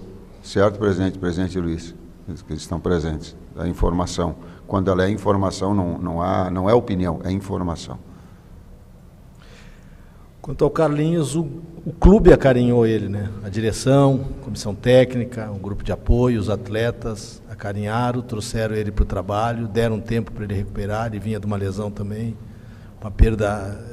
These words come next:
Speaker 2: eh, de uma mãe é uma perda grande, né? E o clube trazendo ele pra cima, levantando o astral, ele treinando,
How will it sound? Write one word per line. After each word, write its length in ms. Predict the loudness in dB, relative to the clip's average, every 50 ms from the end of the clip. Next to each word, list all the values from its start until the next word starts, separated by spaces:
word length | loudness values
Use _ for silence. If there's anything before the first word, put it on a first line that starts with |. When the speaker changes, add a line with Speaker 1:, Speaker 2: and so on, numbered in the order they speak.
| -12
Speaker 2:
eh, 120 | -12 -12 -8
de 100 | -6 -4
uma 100 | -4 -2
mãe 180 | -2 -2 -2 -2
é 40 |
uma 120 | -2 -4 2
perda 320 | 6 6 6 6 4 -2
grande, 480 | -2 -2 0 0 0 0 0 -2 -2 -4
né? 200 | -4 -6 -6 -8 -10 -12 -14 -16 -16 -18 -18 -18 -20 -20 -16 -12 -8
E 160 | -6 -6 -6
o 20 |
clube 260 | -4 -4 -4 -2 -2
trazendo 480 | -2 0 0 0 0 0 0 0 0 -2
ele 140 | -2 -4 -2
pra 160 | -2 -2 -2
cima, 340 | -2 -4 -2 0 2 2 2
levantando 540 | 2 2 2 2 0 0 0 -2 0 0 0
o 20 |
astral, 500 | -2 -2 -4 -4 -2 0 0 2 2 0
ele 100 | 0 -2
treinando, 560 | -4 -4 -4 -2 0 0 0 0 -2 -4 -6